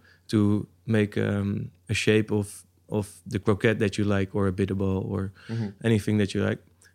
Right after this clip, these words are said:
Speaker 1: Uh, we like to make the snack, snack croquette. It's a s-, smaller, it's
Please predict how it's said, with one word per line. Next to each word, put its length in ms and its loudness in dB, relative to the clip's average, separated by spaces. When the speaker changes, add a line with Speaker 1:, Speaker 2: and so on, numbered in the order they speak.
Speaker 1:
Uh, 120 4
we 320 6
like 240 4
to 80 2
make 280 4
the 240 4
snack, 380 0
snack 300 -2
croquette. 360 -2
It's 180 -4
a 40 2
s-, 300 -2
smaller, 600 4
it's 180 -2